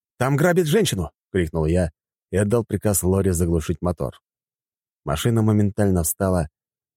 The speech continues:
и сзади в нее чуть не врезался транспорт сопровождения. «Сержант, что за дела? Я не отдавал приказ!» —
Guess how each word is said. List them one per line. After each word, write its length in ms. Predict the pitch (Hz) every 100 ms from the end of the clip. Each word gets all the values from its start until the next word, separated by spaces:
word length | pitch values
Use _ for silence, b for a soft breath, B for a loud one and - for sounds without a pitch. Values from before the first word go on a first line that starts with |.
| -
и 80 |
сзади 380 | 95 101 120 113
в 40 | 110
нее 200 | 107 104
чуть 180 | 107 98
не 120 | 95
врезался 460 | 92 95 95 85
транспорт 500 | 85 90 87 92 85
сопровождения. 800 | - - 101 101 107 82 65 - _ _ _ _ _ _ _ _ _ _
«Сержант, 600 | - 160 175 214 185 - -
что 240 | - 202
за 120 | 190
дела? 340 | 175 143 123 - _ _ -
Я 180 | 156 220
не 100 | 226
отдавал 420 | 190 226 233 180
приказ!» — 460 | 185 180 156 -